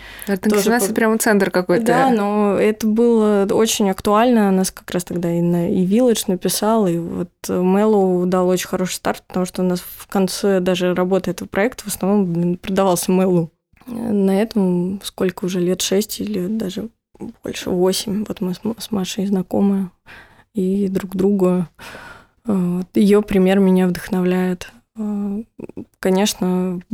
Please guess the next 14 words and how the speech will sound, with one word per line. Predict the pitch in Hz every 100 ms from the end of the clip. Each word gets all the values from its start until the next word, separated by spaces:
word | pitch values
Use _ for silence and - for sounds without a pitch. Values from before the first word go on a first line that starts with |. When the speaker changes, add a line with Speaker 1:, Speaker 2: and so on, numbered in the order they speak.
| -
Speaker 2:
путешествия | 220 - - 196 202 - 190 185 180 180 180 202 208 190
любые. | 196 202 196 185 170 180 - -
Вот, | 180 170 - - -
э, | 208 190 190 185 185 175 175
по-, | 180
последнее | - - 196 - 190 208 185 175 170 165 170 - _ _
такое, | - 175 180 175
которое | 170 - 175 175
мне | 175 175
прям | - 180 175
запало, | 175 - 190 185
это | 175 185
был | 180 180
Алтай. | 180 170 185 208